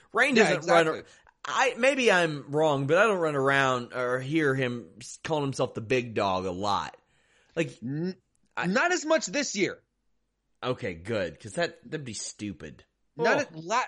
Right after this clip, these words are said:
Speaker 2: last year, last year, you know, when he was, uh, all in
Speaker 1: Yeah.
Speaker 2: trying to get back at Lesnar, you know, it was like, "This is my, after beating The
Speaker 1: The,
Speaker 2: Undertaker,
Speaker 1: the
Speaker 2: this
Speaker 1: yard,
Speaker 2: is my yard."
Speaker 1: I'm okay with the yard thing.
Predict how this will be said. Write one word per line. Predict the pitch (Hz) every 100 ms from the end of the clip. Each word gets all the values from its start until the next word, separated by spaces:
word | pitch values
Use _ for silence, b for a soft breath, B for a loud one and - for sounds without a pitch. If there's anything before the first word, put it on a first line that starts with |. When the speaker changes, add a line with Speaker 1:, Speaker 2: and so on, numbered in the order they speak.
| - 135 120
Speaker 2:
last | 165 240 294 -
year, | 233 151
last | 170 226 285 -
year, | 170 156 139 139 139
you | 135
know, | 160
when | 160 156
he | 156
was, | 156 147
uh, | 156
all | 156 160 165
in | 156 135 139
Speaker 1:
Yeah. | 107
Speaker 2:
trying | 170 160
to | 151
get | 131 143 143
back | 165 151
at | 120
Lesnar, | 143 196 226 180 160 156
you | 139
know, | 139 139
it |
was | 139 127
like, | 139 143
"This | 139
is | 131
my, | 139 160 160 B B -
after | 175 170
beating | 180 180
The | 160
Speaker 1:
The, | 175
Speaker 2:
Undertaker, | 214 226 240 233 233
Speaker 1:
the | 190
Speaker 2:
this |
Speaker 1:
yard, | 185 196 254
Speaker 2:
is | 185
my | 196
yard." | 185 185 196 - _ _ 180
Speaker 1:
I'm | 254
okay | 196 - 196
with | 135
the | 101
yard | 87 98 113 95 82
thing. | 80 64